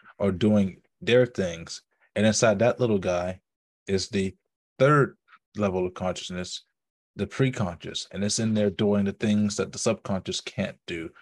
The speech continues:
making sure that its focuses are going on. And then, you know, I s-, that's, that's sort of how I see things happening up in here. It's like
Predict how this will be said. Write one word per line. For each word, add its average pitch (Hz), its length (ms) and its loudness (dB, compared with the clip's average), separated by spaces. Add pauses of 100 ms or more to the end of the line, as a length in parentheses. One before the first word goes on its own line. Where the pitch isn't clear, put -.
(180)
making 95 240 0
sure 98 240 0
that - 160 -4
its 95 200 -2
focuses 90 520 -6
are 87 160 -10 (160)
going 85 280 -8
on. 80 380 -10
And 82 100 -20
then, 82 180 -10 (1500)
you 107 100 -6
know, 90 220 -6 (260)
I 113 100 0
s-, - 180 -2
that's, - 340 0
that's 127 200 -2
sort 139 220 4
of 117 100 2
how 110 320 0 (560)
I 104 160 -2
see 117 440 0
things 104 360 -2
happening 90 580 -2 (460)
up 98 200 -2
in 90 120 -6
here. 90 260 -6
It's 82 160 -8
like 90 220 -4